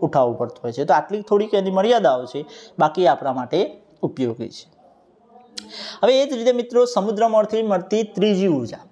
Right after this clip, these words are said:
જો મિત્રો, સમુદ્રમાંથી ત્રણ ઉર્જા મળે છે, એક ભરતી ઉર્જા, તરંગ ઉર્જા અને ત્રીજું સમુદ્ર તાપીય ઉર્જા. બે ઉર્જા આપણે જોઈ, શોર્ટ નોટો કઈ રીતે લખવી, જવાબ સ્ક્રીનશોટ પાડીને તમે લખી શકશો.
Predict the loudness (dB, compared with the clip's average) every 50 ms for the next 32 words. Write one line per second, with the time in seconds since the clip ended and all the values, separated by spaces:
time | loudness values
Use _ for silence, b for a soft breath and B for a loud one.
0 | -2 2 2 2 2 0 -4 -8 -12 -10 -6 -4 -2 -2 -2 0 0 2 2 2
1 | 0 0 -2 -2 0 2 2 2 2 0 0 2 2 2 2 0 0 -2 -2 0
2 | 0 0 0 0 0 0 0 0 2 2 2 2 2 4 2 2 2 2 2 0
3 | 0 0 0 0 0 2 2 2 2 2 0 -4 -4 -2 0 2 2 0 -2 0
4 | 0 0 0 0 0 2 2 2 2 2 0 0 0 -2 -4 0 2 2 2 2
5 | 0 -4 -4 -6 -6 -6 -12 -18 B B B B B B B 0 2 4 4 4
6 | 2 2 2 2 2 0 -2 -6 -6 -4 -2 0 0 2 0 -2 -6 -4 0 0
7 | 0 2 0 -2 -2 -2 -2 0 0 0 0 0 -2 0 2 2 2 2 2 0
8 | -2 0 2 4 4 4 4 2 -2 -10 -10 -10 -8 -4 -2 -2 -2 0 -2 -2
9 | -2 -2 -2 -2 -2 -2 -4 -4 -4 -2 0 0 0 0 0 -2 -2 -2